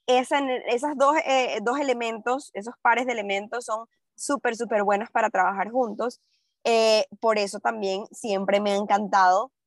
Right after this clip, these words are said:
tener signos de aire a mi entorno, porque se llevan muy bien con mi fuego.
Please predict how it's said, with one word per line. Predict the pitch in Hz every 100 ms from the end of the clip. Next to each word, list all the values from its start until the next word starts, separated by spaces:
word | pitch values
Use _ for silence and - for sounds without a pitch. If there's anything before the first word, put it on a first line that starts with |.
| _ _ _
tener | - 196 180 185
signos | 196 190 226
de | 196
aire | 185 185
a | 190
mi | 214
entorno, | 220 240 202 208 233
porque | 202 190
se | 185 170
llevan | 170 175 190
muy | 214 190
bien | 190 202
con | 208 175
mi | 175
fuego. | - 170 -